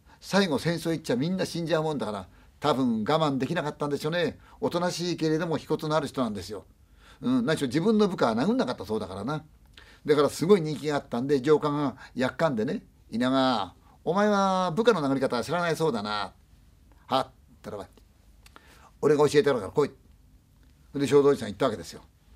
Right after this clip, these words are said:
それで、こう足下げて、上、後ろ構えて、「いいか、稲川。」「はい。」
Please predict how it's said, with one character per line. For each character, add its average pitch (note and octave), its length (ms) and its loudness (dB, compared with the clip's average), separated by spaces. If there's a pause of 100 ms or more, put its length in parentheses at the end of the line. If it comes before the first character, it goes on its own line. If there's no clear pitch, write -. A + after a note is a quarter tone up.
(300)
そ C#3+ 60 -2
れ - 20 -4
で、 C3+ 340 2
こ - 160 -8
う A2+ 40 -2
足 A2+ 180 -4
下 A2+ 100 -10
げ G2 80 -10
て、 G2 100 -12
上、 A2 180 -4
後 A2+ 160 -12
ろ A2+ 60 -6
構 G#2+ 120 -10
え - 20 -12
て、 - 160 -20 (100)
「い F3+ 100 -2
い - 20 -2
か、 C#3 180 6
稲 C3 100 2
川。」 A#2 260 -2 (280)
「は A#2+ 140 -6
い。」 A#2+ 80 -8